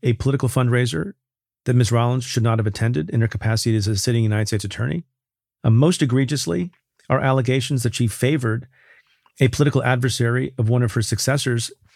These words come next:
as a district attorney in the local community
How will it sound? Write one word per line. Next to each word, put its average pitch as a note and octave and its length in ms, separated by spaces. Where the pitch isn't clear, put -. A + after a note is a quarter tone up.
as A2+ 160
a A2+ 40
district A#2+ 280
attorney C#3+ 480
in B2+ 60
the B2 80
local A2+ 240
community G2+ 500